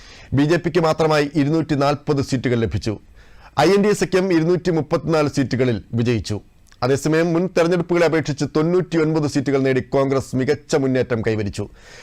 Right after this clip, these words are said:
സമാജ്വാദി പാർട്ടി മുപ്പത്തിയേഴ് seat-ുകളിലും തൃണമൂൽ കോൺഗ്രസ് ഇരുപത്തൊൻപത് seat-ുകളിലും ഡി എം കെ ഇരുപത്തിരണ്ട് seat-ുകളിലും വിജയിച്ചു. ജനതാദൾ യു പന്ത്രണ്ട് seat-ുകളിൽ വിജയിച്ചു. ഡൽഹിയിലെ ഏഴ് seat-ുകളിലും ബി ജെ പിക്കാണ് വിജയം.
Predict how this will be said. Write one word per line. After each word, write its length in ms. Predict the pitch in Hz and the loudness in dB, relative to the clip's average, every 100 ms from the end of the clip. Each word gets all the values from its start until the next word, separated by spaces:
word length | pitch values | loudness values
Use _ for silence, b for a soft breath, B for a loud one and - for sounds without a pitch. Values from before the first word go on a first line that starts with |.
| B B | B B
സമാജ്വാദി 580 | - 170 202 208 202 185 | 0 2 4 4 2 4
പാർട്ടി 280 | 170 165 | 2 2
മുപ്പത്തിയേഴ് 500 | 160 147 175 175 160 | 0 0 -2 2 0
seat-ുകളിലും 460 | 151 143 139 143 151 | 0 -2 0 0 0
തൃണമൂൽ 320 | 143 139 151 | 0 0 0
കോൺഗ്രസ് 440 | 147 139 135 131 135 | 0 0 0 -2 -2
ഇരുപത്തൊൻപത് 500 | 135 143 143 147 139 | 0 0 0 0 -2
seat-ുകളിലും 720 | 175 - 151 120 104 - 117 | -4 -2 0 0 -4 -4 -2
ഡി 60 | |
എം 240 | 131 139 135 | 0 0 2
കെ 40 | |
ഇരുപത്തിരണ്ട് 680 | 139 147 135 151 - 147 147 | 2 2 0 -2 -2 -2 -2
seat-ുകളിലും 480 | - 104 113 110 104 | -2 -2 -2 -2 -2
വിജയിച്ചു. 400 | 104 101 - 101 - B B B B B | -2 -4 -6 -10 -12 B B B B B
ജനതാദൾ 440 | 117 143 165 170 170 | 0 2 4 4 4
യു 200 | 175 196 | 2 2
പന്ത്രണ്ട് 400 | 151 156 165 175 | 0 0 0 0
seat-ുകളിൽ 460 | 165 135 113 127 113 | -2 -2 0 0 0
വിജയിച്ചു. 400 | 107 107 92 - - _ _ _ - B B B B B | -2 -4 -6 -12 -18 _ _ _ -20 B B B B B
ഡൽഹിയിലെ 420 | 143 190 190 214 | 0 0 2 2
ഏഴ് 340 | 208 170 185 202 | 4 4 4 2
seat-ുകളിലും 640 | - 175 165 160 160 165 | 0 -2 0 2 0 2
ബി 60 | 139 | 0
ജെ 180 | 151 156 | 2 0
പിക്കാണ് 420 | - - 135 117 | -2 0 0 2
വിജയം. 280 | 104 104 | -2 -2